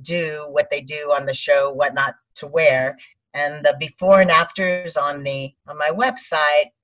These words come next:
are p-, uh, photos taken in the morning and then that person at the end of the day. And then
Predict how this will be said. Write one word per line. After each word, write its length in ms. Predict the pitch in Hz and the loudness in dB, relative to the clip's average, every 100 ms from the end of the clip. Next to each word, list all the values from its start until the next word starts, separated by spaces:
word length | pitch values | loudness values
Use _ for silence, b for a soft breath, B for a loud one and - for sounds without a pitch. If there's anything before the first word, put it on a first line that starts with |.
| _ _ | _ _
are 260 | 147 156 151 | -2 -2 -2
p-, 160 | - 185 - | -8 -14 -12
uh, 80 | 151 | 0
photos 360 | 185 180 175 - | 4 6 4 2
taken 280 | 185 175 180 | -2 0 0
in 120 | 165 | -2
the 80 | 156 | 0
morning 480 | 151 156 156 156 | 0 0 -2 -4
and 160 | 143 143 | -4 -4
then 160 | 139 139 | -4 -4
that 200 | 139 - | -6 -6
person 320 | 143 - 135 | -10 -10 -16
at 60 | - | -16
the 140 | 139 135 | -10 -8
end 100 | 131 | -8
of 80 | |
the 60 | 123 | -10
day. 340 | 120 131 110 b b - | -8 -8 -10 b b -4
And 180 | 185 202 | 4 8
then 480 | 202 196 190 190 | 8 8 4 0